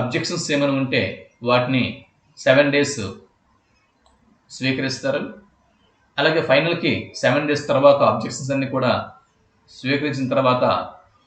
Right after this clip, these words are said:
ఫైనల్కి విడుదల చేస్తారు. ఇక ఫైనల్ రిజల్ట్ అనేది అక్కడికి సెవెన్ డేస్ తర్వాత అక్కడికి అంటే ఎక్కడికి ఫైనల్కి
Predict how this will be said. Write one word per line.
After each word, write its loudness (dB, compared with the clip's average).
ఫైనల్కి 2
విడుదల 0
చేస్తారు. -2
ఇక 2
ఫైనల్ 2
రిజల్ట్ 2
అనేది 0
అక్కడికి 2
సెవెన్ 4
డేస్ 0
తర్వాత 4
అక్కడికి 0
అంటే -6
ఎక్కడికి -4
ఫైనల్కి 2